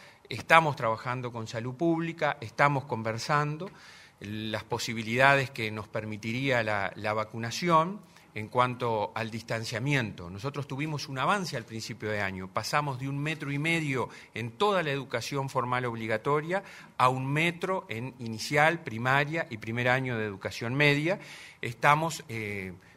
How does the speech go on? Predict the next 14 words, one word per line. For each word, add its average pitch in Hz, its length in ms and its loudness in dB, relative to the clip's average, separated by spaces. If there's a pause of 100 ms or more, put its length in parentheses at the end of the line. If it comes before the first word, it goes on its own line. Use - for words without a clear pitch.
(120)
conversando 139 720 2
sobre 131 260 -2
la 110 120 0
realidad. 107 440 2
Creo 175 160 0
que 175 80 0
hay 151 120 2
una 135 180 0
muy 156 180 2
buena 143 260 2
noticia 113 540 -4
para 95 220 -2
el 92 80 -6
Uruguay. 92 420 -4